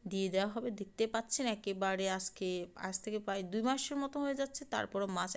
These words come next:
এত সতেজ, মনে হচ্ছে আজকে পুকুর থেকে ধরে নিয়ে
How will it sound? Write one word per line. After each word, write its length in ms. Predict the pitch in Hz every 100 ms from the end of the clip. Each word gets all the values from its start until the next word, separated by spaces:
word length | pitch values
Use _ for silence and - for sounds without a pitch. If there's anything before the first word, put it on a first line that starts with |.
| 180
এত 200 | 185 - 330 392 -
সতেজ, 600 | 233 214 - 320 175 147 - - - - -
মনে 160 | 208 202
হচ্ছে 180 | 214 - 214
আজকে 320 | 208 - - 254 247
পুকুর 240 | 233 220 214
থেকে 160 | - 226 220
ধরে 180 | 202 190 202
নিয়ে 160 | 214